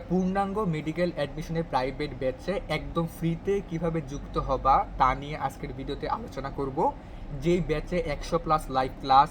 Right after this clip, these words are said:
একশো পঞ্চাশ plus এক্সাম, র‍্যাপিড ফায়ার, পোলস, সাপ্তাহিক গাইডলাইন সেশন,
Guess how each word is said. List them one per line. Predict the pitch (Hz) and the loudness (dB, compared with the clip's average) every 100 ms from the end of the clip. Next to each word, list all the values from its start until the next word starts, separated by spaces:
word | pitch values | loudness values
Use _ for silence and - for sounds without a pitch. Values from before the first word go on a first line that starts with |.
| - | 2
একশো | 131 147 - | -6 -4 -2
পঞ্চাশ | 143 131 160 - | -2 -4 -6 -6
plus | 143 - | -6 -6
এক্সাম, | 139 131 - 135 139 139 - | -8 -6 0 2 2 -2 -6
র‍্যাপিড | 139 135 156 - | -4 -4 -4 0
ফায়ার, | 139 135 135 - - | 2 2 0 -6 -4
পোলস, | 147 147 147 - - - - - | -2 0 -2 -6 -12 -12 -8 4
সাপ্তাহিক | 135 - 147 151 135 | 4 4 -2 -2 -2
গাইডলাইন | 135 131 139 | -2 -2 -6
সেশন, | - 139 - 139 | -4 -6 -2 -2